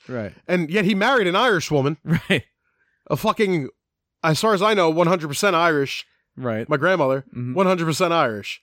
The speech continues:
Speaker 2: She was a Morris Roe. Morris Roe is an Irish name. Sounds like it's English, but it's, uh, it may be of English origin originally, but it's an, it's, they're, they were all from Ireland,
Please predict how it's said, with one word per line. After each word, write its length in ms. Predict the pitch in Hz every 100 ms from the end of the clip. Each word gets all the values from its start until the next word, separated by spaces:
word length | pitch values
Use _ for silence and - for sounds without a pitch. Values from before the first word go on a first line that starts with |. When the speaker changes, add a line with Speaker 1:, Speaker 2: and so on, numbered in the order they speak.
| _
Speaker 2:
She 120 | -
was 80 | 180
a 40 | 170
Morris 420 | 180 170 147 -
Roe. 240 | 123 98 - - - -
Morris 340 | 165 180 -
Roe 180 | 160 147
is 120 | 127
an 140 | 135
Irish 360 | 135 123 104 -
name. 260 | 73 - - 101
Sounds 360 | 151 135 110 - -
like 160 | 110 101
it's 120 | -
English, 340 | 104 98 101
but 120 | -
it's, 240 | 104 - -
uh, 180 | 104 117
it 60 |
may 160 | 151 220
be 300 | 196 196 160
of 200 | 151 143
English 340 | 156 156 143 143
origin 440 | 151 143 135 143
originally, 480 | 127 135 139 160 170 - - - -
but 100 | 160
it's 100 | 147
an, 140 | 143 -
it's, 320 | 147 - -
they're, 240 | 139 147 147
they 140 | 139
were 180 | 151 156
all 120 | 160
from 200 | 143 151
Ireland, 420 | 131 117 95 82